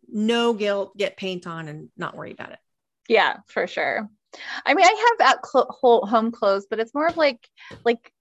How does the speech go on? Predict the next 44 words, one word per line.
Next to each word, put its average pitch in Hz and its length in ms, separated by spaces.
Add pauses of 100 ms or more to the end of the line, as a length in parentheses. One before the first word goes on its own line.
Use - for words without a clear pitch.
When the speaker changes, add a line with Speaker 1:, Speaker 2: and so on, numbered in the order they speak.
(120)
Speaker 2:
really 240 600
soft, 202 460
like, 185 320 (460)
like, 185 200
leggings 185 800
and 196 140
things 190 220
like 175 180
that, 180 440
that 196 120
are 202 60
just, 311 180
Speaker 1:
Yeah. 254 60
Speaker 2:
like, 226 260 (420)
you 302 120
know, 269 120
they 269 120
feel 370 300
so 285 220
nice 214 380
on, 226 540
but, 233 200
like, 185 280 (340)
Speaker 1:
Yes. 190 400 (340)
Speaker 2:
yeah. 170 300 (180)
<laughs> 339 320
Speaker 1:
Yeah, 247 240
y-, 247 220
yeah, 269 280
like, 254 220
lounge 277 500
wear, 165 440
that's 226 320
not 202 160
the 196 80
same 190 200
thing. 175 220
I'm 254 140
talking 285 320
about 196 320 (360)
the 220 80
shirt 233 500
that 165 100
you 208 180